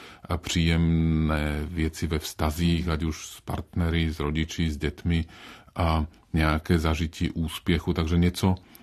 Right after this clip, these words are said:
pokud si z tohoto vy-, vyextrahujeme, a je to ten vnitřní pocit radosti. Není to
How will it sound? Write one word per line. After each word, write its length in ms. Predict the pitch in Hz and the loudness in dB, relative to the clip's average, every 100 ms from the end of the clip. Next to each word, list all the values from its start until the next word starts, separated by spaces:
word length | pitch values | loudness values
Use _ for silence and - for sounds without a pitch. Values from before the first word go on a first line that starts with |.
| - | -12
pokud 320 | - - 95 | -4 -2 -2
si 160 | - 95 | 0 -2
z 100 | - | 0
tohoto 340 | 92 92 98 | 0 2 2
vy-, 180 | 90 73 | 2 2
vyextrahujeme, 1040 | 90 87 92 - - 90 87 90 90 90 87 - - - - | 2 0 0 -8 -4 -2 0 2 4 2 0 -8 -20 -20 -6
a 160 | 92 87 | 0 2
je 120 | 85 | 0
to 100 | 92 | 0
ten 200 | 92 92 | 4 4
vnitřní 600 | 82 90 87 - - 90 | 4 2 2 0 4 4
pocit 320 | - 87 90 | 4 -2 0
radosti. 420 | 80 78 80 - | 0 0 -2 -2
Není 220 | 78 98 92 | 2 4 4
to 160 | 87 | 0